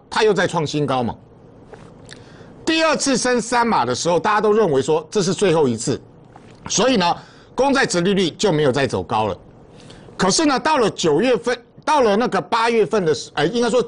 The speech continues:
九月份的时候啊，你会发现到公债殖利率呢，它还是一路在走高，对不对？为什么？因为市场就认为说啊，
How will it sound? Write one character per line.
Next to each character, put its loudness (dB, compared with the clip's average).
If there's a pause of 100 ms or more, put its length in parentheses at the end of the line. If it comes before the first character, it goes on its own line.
(440)
九 4
月 4
份 -2
的 2
时 -4
候 0
啊， -2 (600)
你 0
会 2
发 0
现 -2
到 2
公 -2
债 2
殖 -4
利 2
率 2
呢， 0
它 -2
还 -2
是 -4
一 -2
路 2
在 0
走 -2
高， -2 (460)
对 2
不 4
对？ 0 (140)
为 2
什 2
么？ -4
因 0
为 2 (120)
市 -2
场 0
就 2
认 2
为 2
说 0
啊， -6